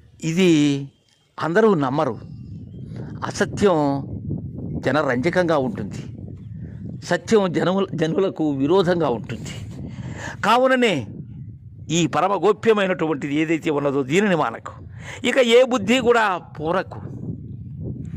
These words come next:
ఏ బుద్ధి పూనినా నీ బుద్ధి చెడిపోవు. ఎందుకని? మరలా మూలము లేని గుడి తిరిగే శరీరం అనబడేటువంటి భ్రాంతితో కూలిపోతావు శిష్య.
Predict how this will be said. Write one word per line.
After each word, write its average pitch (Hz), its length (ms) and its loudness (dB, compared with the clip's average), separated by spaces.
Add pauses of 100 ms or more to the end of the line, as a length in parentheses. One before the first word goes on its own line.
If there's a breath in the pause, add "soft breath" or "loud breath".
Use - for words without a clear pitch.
(420 loud breath)
ఏ 190 280 8
బుద్ధి 277 400 2
పూనినా 269 560 2
నీ 220 240 0
బుద్ధి 196 300 -4
చెడిపోవు. 143 760 -2
ఎందుకని? 170 640 2
మరలా 160 440 2
మూలము 156 340 2
లేని 147 220 0
గుడి 143 160 -2
తిరిగే 139 400 2
శరీరం 143 400 2
అనబడేటువంటి 139 600 0
భ్రాంతితో 139 760 -2
కూలిపోతావు 123 640 -4
శిష్య. 101 400 -8